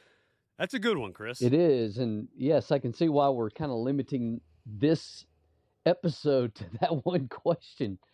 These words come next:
Speaker 2: Um,
Speaker 1: Yeah, no doubt.
Speaker 2: and
Speaker 1: So why don't you start on that?
Speaker 2: Sure. I'm, I, I was just talking with, uh, one of my colleagues here, uh, Thomas Twitty, who we hope to have on the show one day.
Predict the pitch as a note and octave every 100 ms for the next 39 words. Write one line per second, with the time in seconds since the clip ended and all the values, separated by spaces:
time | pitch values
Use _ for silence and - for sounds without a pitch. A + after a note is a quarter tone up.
0 | _ _ _ _ _ - - D#3 C#3 A#2+
1 | G#2 A#2 G#2+ D#3 E3 D3+ G#2 _ F3 D3
2 | C#3 _ _ _ _ _ - _ - _
3 | _ _ B2+ B2 A3 C4 A#3 - D#3+ C#3
4 | G#2+ G2+ A3+ A#2+ B2 F3 - E3+ - -
5 | _ _ - F#3+ - F#3+ C#3 F#3 A3 G3+
6 | F3+ D#3 B2 A#2+ - G#2+ G2+ - _ _
7 | _ C3 D3+ B2 G#2 - E3 C3+ G#2+ C3
8 | G#2+ G2+ G2+ F#2+ C3+ C3+ A2 - - D3
9 | A2 A2 A2+ A#2 B2+ A#2+ A#2 A2 G#2+ G#2
10 | G2 - A#2 G2+ G2 G2 G2+